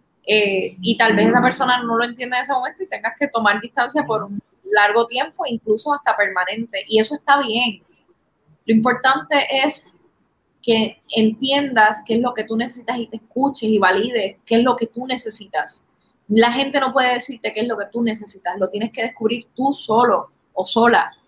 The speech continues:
Y para ello tienes que aprender a escucharte, escuchar tus pensamientos, escuchar cuáles son esas necesidades en particular que tienes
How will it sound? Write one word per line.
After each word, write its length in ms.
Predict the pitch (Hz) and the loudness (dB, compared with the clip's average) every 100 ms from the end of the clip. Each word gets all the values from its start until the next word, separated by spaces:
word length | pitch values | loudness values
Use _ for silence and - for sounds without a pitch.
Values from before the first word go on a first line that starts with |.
| _ _ _ _ | _ _ _ _
Y 160 | - 220 | -2 4
para 320 | 226 208 220 | 4 6 4
ello 280 | 294 277 233 | 4 2 -2
tienes 200 | 214 208 | -4 -6
que 60 | 240 | -6
aprender 280 | 226 202 | -6 -6
a 40 | 220 | -10
escucharte, 680 | - 214 - 196 208 208 175 | -10 -14 0 2 2 -2 -14
escuchar 420 | - 202 - 196 | -16 -18 -12 -12
tus 120 | 226 | -12
pensamientos, 800 | - 233 226 202 202 214 220 175 | -8 -6 -4 -4 -6 -8 -16 -16
escuchar 560 | 180 _ 196 214 196 214 _ _ _ | -18 _ _ 0 0 -2 _ _ _
cuáles 320 | 220 214 220 | 2 4 2
son 140 | - 240 | -2 -6
esas 280 | 240 254 240 | -4 -6 -4
necesidades 560 | 226 220 214 208 208 240 | -6 -6 -6 -2 -2 -2
en 80 | |
particular 480 | 226 226 - 190 202 | -4 -4 -6 -4 -4
que 120 | 202 - | -6 -12
tienes 480 | 190 202 233 202 | -8 -8 -8 -10